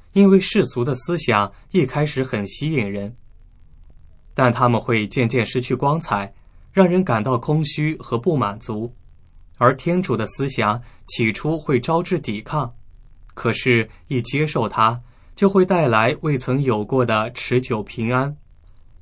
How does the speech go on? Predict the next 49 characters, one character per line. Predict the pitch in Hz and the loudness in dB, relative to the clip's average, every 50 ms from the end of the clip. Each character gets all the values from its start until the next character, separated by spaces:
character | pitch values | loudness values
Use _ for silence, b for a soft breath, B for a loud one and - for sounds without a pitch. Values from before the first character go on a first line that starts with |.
| - - | 0 4
另 | 190 185 170 | 4 6 6
一 | 156 | 4
方 | 127 - - 156 165 | 2 2 0 0 2
面 | 170 170 147 117 107 117 - | 2 2 2 0 0 -2 -6
是 | - - - 127 120 | -8 -4 -2 -2 -2
思 | 120 - 147 143 | -2 -2 -4 -2
想 | 143 - 107 104 | 0 -2 -2 -2
的 | 107 101 | -2 -4
终 | - 131 135 156 165 | -4 -2 -4 -2 -2
点， | - 113 104 98 98 - - - - - - - - - - - - - - | -2 -2 -2 -4 -8 -12 -18 -20 -20 -20 -20 -20 -20 -20 -20 -20 -20 -20 -18
分 | - - - 160 165 165 | -8 0 2 2 2 2
辨 | 147 156 147 123 110 107 127 123 | 2 2 2 2 0 -2 -4 -4
有 | 127 117 113 | -2 -2 -2
其 | 104 - - 131 | -2 -2 -4 -4
发 | 131 156 160 170 | 0 0 0 0
展 | 160 123 107 101 | 2 0 -2 0
历 | 135 170 139 110 | 0 -2 -4 -4
程。 | - - - 104 113 123 - - - - - - - - - - - - - - | -4 -6 -6 -6 -6 -8 -14 -20 -20 -20 -20 -20 -20 -20 -20 -20 -20 -20 -12 -2
我 | - 127 123 | 2 4 4
们 | 156 180 | 4 4
在 | 185 180 147 | 2 2 2
生 | 147 - 185 185 190 | 2 0 2 4 4
命 | 185 151 | 4 4
的 | 120 110 | 2 0
旅 | 104 104 101 | 0 -2 -4
程 | - - 117 113 120 | -4 -4 -4 -4 -2
中 | 120 139 131 143 143 147 b b b b b | -2 0 -2 -2 -2 -4 b b b b b
明 | 123 120 131 160 | 2 2 2 4
白 | - 190 175 156 123 | 2 2 2 0 0
什 | - - 110 | -2 -2 0
么 | 107 123 131 | 0 0 0
对 | 135 185 175 | 2 2 2
我 | 131 110 107 | 4 2 2
们 | 110 131 143 | 0 0 0
有 | 123 101 104 | 0 -2 -2
益， | 104 127 147 135 110 107 - - - - - - - - - - - - | -4 -4 -4 -4 -4 -6 -10 -20 -20 -20 -20 -20 -20 -20 -20 -20 -12 -2
而 | - 113 110 | 0 0 2
非 | - 127 120 | 2 2 0
抽 | 120 - - 131 131 127 | 0 2 2 0 0 2
象 | - 143 131 117 101 - b b b | 2 2 2 2 0 0 b b b
和 | - - 123 113 | -2 0 2 2
笼 | 107 104 127 170 | 2 0 -2 -2
统 | 190 - 127 110 | -4 -4 -4 -2
地 | 107 107 | -2 -2
认 | 113 160 175 139 | -2 0 0 0
识 | 120 - 123 104 | -2 -2 -2 -2
到 | 107 101 101 | -2 -2 -2
这 | - 117 110 | -2 -4 -6
点。 | 98 - 107 98 - - | -4 -6 -8 -8 -8 -14